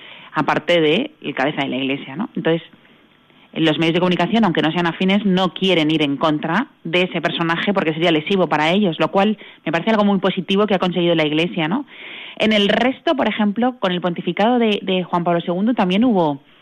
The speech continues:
un gran revuelo en los medios de caf-, de comunicación, también era un gran comunicador, pero no se llegó a lo mejor, bueno,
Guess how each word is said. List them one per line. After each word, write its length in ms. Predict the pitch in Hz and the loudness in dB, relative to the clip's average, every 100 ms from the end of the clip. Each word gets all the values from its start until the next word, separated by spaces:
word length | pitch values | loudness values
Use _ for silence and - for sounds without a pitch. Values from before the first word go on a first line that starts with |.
| - _ _ _ | -20 _ _ _
un 160 | 196 185 | 0 0
gran 160 | 175 | 0
revuelo 380 | - 160 170 226 | -2 0 2 4
en 60 | 185 | 2
los 100 | 180 | 0
medios 160 | 170 | -2
de 60 | 165 | -4
caf-, 260 | 156 175 - | -6 -8 -8
de 180 | 185 170 | -2 0
comunicación, 500 | 165 160 135 135 240 | 0 0 0 0 0
también 220 | 175 151 | 2 0
era 140 | 180 165 | 2 2
un 60 | |
gran 180 | 156 156 | 0 -2
comunicador, 720 | 151 147 147 147 151 202 247 - - - - - | -2 0 0 2 2 2 0 -8 -18 -20 -20 -4
pero 180 | 180 170 | 0 2
no 100 | 214 | 2
se 120 | 262 | 2
llegó 240 | 240 220 208 | 2 4 2
a 60 | |
lo 100 | 196 | 2
mejor, 420 | 180 - 185 180 | 0 0 0 0
bueno, 300 | 240 302 - | 0 0 0